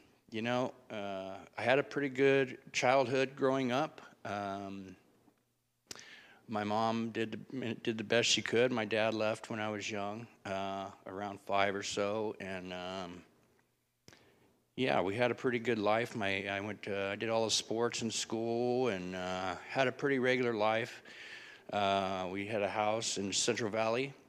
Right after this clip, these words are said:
uh, nice house. Um, you know, and then, uh,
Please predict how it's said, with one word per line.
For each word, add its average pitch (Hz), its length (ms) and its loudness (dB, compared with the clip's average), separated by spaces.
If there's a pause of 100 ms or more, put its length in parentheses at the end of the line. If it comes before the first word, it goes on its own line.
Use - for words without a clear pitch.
(500)
uh, 87 500 -6 (1200)
nice 101 320 -6
house. 104 600 -2 (100)
Um, 87 460 -12 (1900)
you 101 140 -2
know, 107 280 0
and 107 260 -4
then, 104 300 -4
uh, 104 520 -2